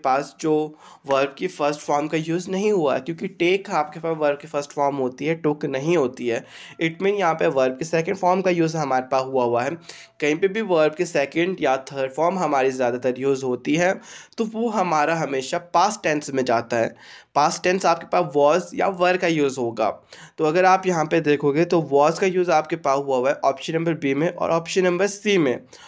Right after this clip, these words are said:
और आप जब यहाँ शुरू करोगे तो the money से शुरू होगा आपके पास। It mean यहाँ आपका ऑप्शन नंबर बी बिल्कुल सही है, the money was taken from the customer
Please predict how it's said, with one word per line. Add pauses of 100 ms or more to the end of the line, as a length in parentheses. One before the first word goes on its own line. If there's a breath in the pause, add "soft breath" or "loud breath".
(240 loud breath)
और
आप
जब
यहाँ
शुरू
करोगे
तो
the (140)
money
से
शुरू
होगा
आपके
पास।
It
mean (380 loud breath)
यहाँ
आपका (100)
ऑप्शन
नंबर
बी
बिल्कुल
सही
है,
the (180)
money (100)
was (160)
taken (500 loud breath)
from (140)
the (260)
customer